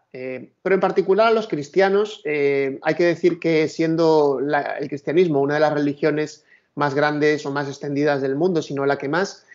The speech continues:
pues también, eh, es el colectivo que sufre una mayor persecución. Y esto se puede ver en, en muchos países, y esto se puede ver con las cifras globales que, que nos da, em,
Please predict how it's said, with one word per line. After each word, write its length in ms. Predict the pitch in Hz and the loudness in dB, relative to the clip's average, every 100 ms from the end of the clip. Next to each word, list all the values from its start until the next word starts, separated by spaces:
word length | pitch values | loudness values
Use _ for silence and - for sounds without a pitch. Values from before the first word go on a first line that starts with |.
| - _ _ | -20 _ _
pues 580 | 151 143 143 143 - - | 2 4 4 2 -6 -8
también, 640 | 143 147 160 175 196 - | -6 2 4 4 0 -6
eh, 520 | - 147 143 147 139 156 | -6 -2 -2 -2 -2 -4
es 220 | 160 156 | -4 -6
el 80 | 147 | -4
colectivo 560 | 147 143 - 156 170 | -2 -2 0 0 2
que 100 | 170 | -2
sufre 320 | 139 156 - | -4 -4 -2
una 160 | 160 156 | 0 0
mayor 340 | 139 131 147 | -2 -2 -2
persecución. 720 | 143 143 139 131 - 147 127 - | -2 -6 -8 -10 -6 -8 -8 -8
Y 120 | - | -2
esto 180 | 170 208 | -2 0
se 100 | 196 | 0
puede 260 | 196 185 175 | 2 2 4
ver 280 | 180 190 - - _ - | 2 0 -8 -20 _ -2
en, 420 | 147 139 135 135 | 0 0 -2 -6
en 120 | 143 | -4
muchos 260 | 151 156 160 | -4 -4 -4
países, 380 | 147 165 185 170 | 0 0 0 -6
y 40 | |
esto 120 | 175 | -8
se 100 | 175 | -8
puede 220 | 175 165 165 | -2 0 0
ver 100 | 175 | 0
con 160 | 156 | 0
las 200 | 143 139 | -2 0
cifras 520 | 175 170 170 170 - | -2 0 2 0 -2
globales 520 | 143 143 156 170 190 190 | -4 0 2 2 0 -4
que, 420 | 147 135 131 127 | -4 -2 -4 -6
que 120 | 151 | -10
nos 180 | 139 135 | -8 -2
da, 340 | 147 151 156 135 | 2 2 2 -2
em, 440 | 135 135 131 | -8 -8 -12